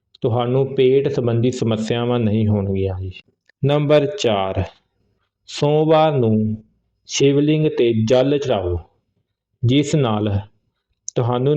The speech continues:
ਨੌਕਰੀ ਵਿੱਚ ਤਰੱਕੀ ਮਿਲੇਗੀ ਤੇ ਧਨ ਲਾਭ ਹੋਵੇਗਾ। ਨੰਬਰ ਪੰਜ, ਰੋਜ਼ ਇਲਾਇਚੀ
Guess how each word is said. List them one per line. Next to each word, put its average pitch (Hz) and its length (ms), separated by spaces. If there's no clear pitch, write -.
ਨੌਕਰੀ 131 500
ਵਿੱਚ 117 280
ਤਰੱਕੀ 156 460
ਮਿਲੇਗੀ 107 500
ਤੇ 147 100
ਧਨ 123 300
ਲਾਭ 113 320
ਹੋਵੇਗਾ। 101 440
ਨੰਬਰ 143 440
ਪੰਜ, 104 300
ਰੋਜ਼ 147 460
ਇਲਾਇਚੀ 127 1000